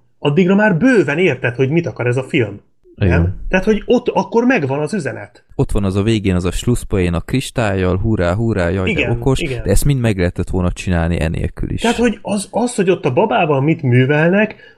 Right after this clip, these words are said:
Speaker 1: az már nem adott hozzá az üzenethez semmit.
Speaker 2: Igen.
Speaker 1: Az már csak ugyanannak az ismételgetése, még durvábban. <laughs> Tudjátok, mi jutott róla eszembe? És most nem fogtok hinni nekem, de tényleg nemrég elkezdtem újra meghallgatni a,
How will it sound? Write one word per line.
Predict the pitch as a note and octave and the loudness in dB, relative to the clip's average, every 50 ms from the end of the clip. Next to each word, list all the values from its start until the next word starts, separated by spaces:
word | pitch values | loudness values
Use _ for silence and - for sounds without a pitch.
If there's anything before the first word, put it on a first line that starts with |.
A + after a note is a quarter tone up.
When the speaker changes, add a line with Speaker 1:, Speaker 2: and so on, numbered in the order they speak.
| _ | _
Speaker 1:
az | - D#3+ E3+ E3 | -2 0 2 2
már | E3+ F3+ F#3 F#3+ | 2 2 2 2
nem | F#3 B3 C#4 A#3+ | 2 2 4 4
adott | D#3+ C3+ C3+ C#3 C#3 | 4 4 2 2 2
hozzá | - D#3 F3+ F3 C3+ C3 B2+ B2+ | 2 2 0 2 2 2 2 2
az | C#3 D#3+ | 2 2
üzenethez | D#3 D#3 D#3+ E3 E3+ E3 - - F3+ - | 2 0 0 0 -2 -2 -2 -4 -4 -4
semmit. | - - G3+ F3 C3+ A#2+ A2+ G#2+ - - - - - - | -2 -2 0 0 0 0 -2 -4 -6 -10 -16 -16 -8 -4
Speaker 2:
Igen. | G2 F#2+ F#2 F2+ | -2 0 0 0
Speaker 1:
Az | G2+ G2 | 2 2
már | G#3+ A#3 A#3 A#3 | 2 2 0 0
csak | - B3 A#3+ - - | 0 -2 -2 2 4
ugyanannak | C#4 C4+ - C#3 C#3 D3+ E3+ F#3 F#3+ G3 G3 | 4 4 4 2 0 0 -2 -2 -2 -2 -2
az | - G#3 G#3 G3+ A#3 | -4 -4 -4 -2 -4
ismételgetése, | A3+ G3+ - - B2+ A#2 B2 B2+ B2+ C#3+ C3+ - E3+ D#3+ - F#3 | -6 -4 -2 -2 0 0 0 0 2 0 0 0 0 0 0 2
még | F3+ F#3 D#3+ C3 | 2 2 2 2
durvábban. | D3 D3+ C#3 B2+ B2 A#2+ B2 C3 A#2 A#2+ | 2 0 2 2 0 0 2 0 0 0
<laughs> | - | -2
Tudjátok, | - G3 E3+ F#3 F#3 F3+ F#3+ F#3 F#3 | -2 -2 -2 -2 -4 -2 -2 -2 0
mi | G3 | 2
jutott | F#3+ G3 G3 G3 G3 G3+ | 2 2 2 2 0 2
róla | G3 F#3+ F#3+ F#3+ | 2 2 4 2
eszembe? | F#3+ F#3 F#3+ A#3 G#3+ F3+ D3 C3+ | 2 2 2 2 2 4 4 2
És | B2+ - | 2 0
most | D#3+ - | -2 0
nem | - F#3+ F3+ | 0 0 0
fogtok | - D3+ C3 - D3 B2+ - | 0 -2 -2 0 0 -2 0
hinni | - D3 C#3 C3+ | 0 -2 0 0
nekem, | C3+ C#3 C3 - D#3 F3 F#3 - - - - - - - - - - - - - _ | 0 0 0 0 0 0 0 -2 -8 -20 -20 -20 -20 -20 -20 -20 -20 -20 -20 -10 _
de | - A#2+ | -4 0
tényleg | - E3+ E3+ C#3+ C3+ C3+ | 2 2 2 2 2 2
nemrég | D#3+ F3 D#3 C3+ B2+ C3+ | 0 0 0 0 -2 0
elkezdtem | C3+ C3 C3 A#2+ - C#3 C3 | 0 0 -2 -4 -4 -4 -2
újra | C3+ C3 B2 A#2+ | 0 0 0 2
meghallgatni | B2+ B2+ - - A#2+ A#2 A#2 A2+ A#2 B2 A#2 | 0 0 0 0 0 0 0 0 -2 -2 -2
a, | A#2 A#2 A#2 A#2 A#2 | 0 0 -2 -2 -4